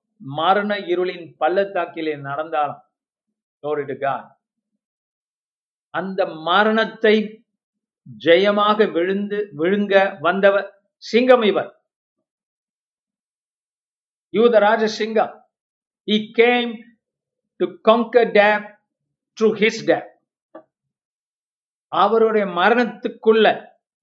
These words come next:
மரணம் ஜெயிக்கப்படுகிறது. Hallelujah. Through his death, death was conquered. அவர் மரணத்துக்குள்ள சென்றபடியினால,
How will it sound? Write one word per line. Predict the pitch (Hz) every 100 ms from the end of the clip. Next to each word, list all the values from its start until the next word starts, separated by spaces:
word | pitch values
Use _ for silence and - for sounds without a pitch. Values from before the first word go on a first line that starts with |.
| _ _
மரணம் | 143 147 180 220 226 208 143 - _ _ _ -
ஜெயிக்கப்படுகிறது. | 160 175 190 147 147 131 110 _ _ _ _ _ _ _ _ _ _ -
Hallelujah. | 151 170 185 196 180 - _ _ _ _ _ _ _ _ _ _
Through | - 160
his | 214 262 -
death, | 202 170 - - _ _ _ _ 123
death | 202 196
was | 190 165 -
conquered. | 175 156 127 - _ _ _ _
அவர் | - 170 202
மரணத்துக்குள்ள | 202 185 214 240 - 220 214 170 107 - _ _ _ _ _ _ -
சென்றபடியினால, | 185 226 208 185 160 135 113